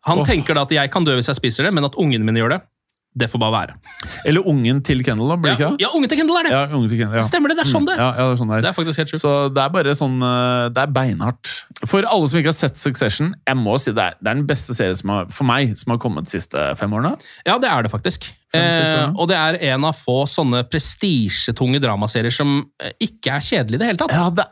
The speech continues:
Speaker 2: er så lite død, eller det er mye, det går sakte noen ganger,
Speaker 1: Ja.
Speaker 2: men det er alltid spennende.
Speaker 1: Ja, for, og dialogen er så snappy.
Speaker 2: Ja, den er så snappy.
Speaker 1: Kan anbefales til alle som ikke har sett den, altså.
Speaker 2: Ja, det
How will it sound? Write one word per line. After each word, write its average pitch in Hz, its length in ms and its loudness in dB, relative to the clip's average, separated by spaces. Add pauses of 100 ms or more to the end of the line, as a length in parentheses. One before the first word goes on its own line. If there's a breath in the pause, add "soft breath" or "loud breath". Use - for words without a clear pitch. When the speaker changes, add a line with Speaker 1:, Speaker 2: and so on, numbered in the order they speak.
(280 soft breath)
Speaker 2:
er 151 300 0
så 160 220 0 (120)
lite 123 300 0
død, 123 500 2
eller 151 200 2
det - 260 -12
er 170 80 2
mye, 208 380 2 (240 soft breath)
det 170 100 2
går 208 100 4
sakte - 460 -2
noen 113 220 2
ganger, 151 180 2 (160)
Speaker 1:
Ja. 110 140 -2 (100)
Speaker 2:
men 151 100 4
det 196 80 2
er - 140 -6
alltid 127 240 0
spennende. 214 380 0
Speaker 1:
Ja, 135 140 0
for, 147 180 -2
og 156 60 0
dialogen 135 500 2
er 110 40 0
så 123 140 -4
snappy. - 320 -4
Speaker 2:
Ja, 120 160 -2
den 135 40 0
er 113 200 0
så 110 140 -4
snappy. 104 240 -4
Speaker 1:
Kan - 100 2
anbefales 127 400 0
til 139 120 0
alle 120 100 -2
som 120 80 -2
ikke 110 80 -4
har 110 60 -4
sett - 160 -8
den, 117 100 0
altså. 78 180 0
Speaker 2:
Ja, 78 240 -2
det - 60 -8